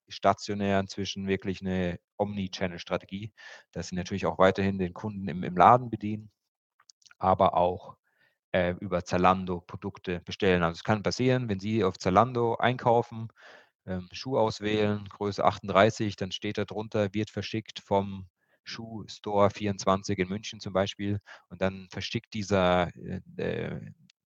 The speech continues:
dieses Modegeschäft in München den, ähm, Artikel direkt zu Ihnen nach Hause. Ähm, genau,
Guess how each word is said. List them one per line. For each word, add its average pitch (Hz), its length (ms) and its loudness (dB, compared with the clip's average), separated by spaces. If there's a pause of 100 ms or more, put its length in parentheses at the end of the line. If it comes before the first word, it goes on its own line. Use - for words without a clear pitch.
dieses 90 240 -14
Modegeschäft 98 840 -4
in 95 60 -4
München 98 400 -8
den, 90 380 -4
ähm, 87 260 -8
Artikel - 400 -6
direkt - 480 -6 (460)
zu - 180 -8
Ihnen 104 240 0
nach 95 160 4
Hause. 95 320 6 (1300)
Ähm, 98 400 0 (1700)
genau, 107 520 6